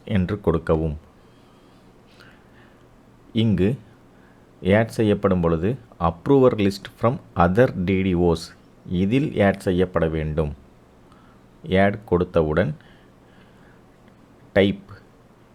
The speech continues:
இனிஷியேட்டர் என்பதில் மூன்று லெட்டர்களை மட்டும் டைப் செய்தால் இனிஷியேட்டர் வந்துவிடும்.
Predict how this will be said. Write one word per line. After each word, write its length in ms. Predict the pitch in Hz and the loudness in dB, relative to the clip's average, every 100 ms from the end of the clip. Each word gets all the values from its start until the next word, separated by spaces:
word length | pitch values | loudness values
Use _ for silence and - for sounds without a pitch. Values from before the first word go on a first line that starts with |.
| - | -4
இனிஷியேட்டர் 720 | 101 117 - 110 95 87 80 - - - _ _ - _ | -2 -2 0 0 2 0 0 -4 -20 -20 _ _ -20 _
என்பதில் 520 | - 92 87 87 120 - | -2 0 0 0 -4 -4
மூன்று 400 | 104 107 107 98 | -2 0 2 2
லெட்டர்களை 460 | 90 - 95 104 | 0 -2 -4 -2
மட்டும் 320 | 95 90 101 110 | 0 -2 -4 -2
டைப் 180 | 85 82 | -2 -2
செய்தால் 360 | - 82 98 | -2 0 0
இனிஷியேட்டர் 580 | 101 90 92 95 90 92 | 0 0 0 -2 -2 -2
வந்துவிடும். 500 | 82 82 80 80 139 | -2 -2 -4 -4 -6